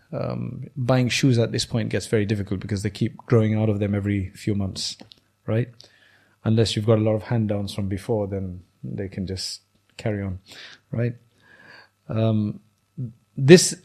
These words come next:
from a spiritual perspective, this is the time to emphasize salat and religious more. There was always encouraged, but now,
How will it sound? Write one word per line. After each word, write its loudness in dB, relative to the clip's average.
from 6
a 6
spiritual 8
perspective, 6
this 4
is 2
the 4
time 4
to 0
emphasize 0
salat -4
and 4
religious 4
more. 6
There 10
was 8
always 12
encouraged, 8
but 4
now, 6